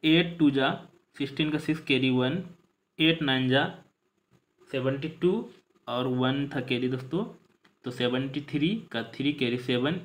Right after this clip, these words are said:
एट वन जा एट और सेवन, तो फ़िफ़्टीन। नेक्स्ट है एट नंबर, नाइन नाइन जा एट्टी वन का वन carry एट,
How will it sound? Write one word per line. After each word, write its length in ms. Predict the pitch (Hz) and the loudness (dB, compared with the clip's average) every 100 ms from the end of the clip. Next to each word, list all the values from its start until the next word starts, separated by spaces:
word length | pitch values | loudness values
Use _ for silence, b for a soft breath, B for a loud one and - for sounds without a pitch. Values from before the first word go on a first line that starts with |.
| 139 | -4
एट 220 | 135 135 | -4 -2
वन 140 | 131 | -2
जा 60 | 127 - 143 | -2 -2 0
एट 300 | 165 185 - | 0 0 -6
और 140 | 127 | -8
सेवन, 480 | - 123 131 196 226 - _ _ _ _ _ _ _ _ - | -4 -4 -2 -4 -6 -16 _ _ _ _ _ _ _ _ -16
तो 60 | |
फ़िफ़्टीन। 580 | 123 - 123 - - 110 - _ _ _ _ _ _ _ _ _ _ _ _ _ _ _ _ _ _ _ _ _ | -16 -12 -14 -12 -16 -16 -20 _ _ _ _ _ _ _ _ _ _ _ _ _ _ _ _ _ _ _ _ _
नेक्स्ट 420 | 131 147 170 - | -4 -2 -2 -4
है 320 | 139 123 127 - | -6 -6 -8 -8
एट 240 | 131 135 | -6 -4
नंबर, 440 | 127 120 117 151 - - _ _ _ _ b b _ | -4 -4 -6 -8 -12 -20 _ _ _ _ b b _
नाइन 200 | 139 147 | 2 2
नाइन 240 | 156 147 151 | 4 4 4
जा 100 | 151 | 0
एट्टी 360 | 143 139 147 | 0 -2 2
वन 200 | 143 147 | 2 2
का 120 | 143 135 | -2 -2
वन 200 | 143 156 | 0 0
carry 360 | 127 127 127 143 | 2 2 2 2
एट, 300 | 160 185 | 2 0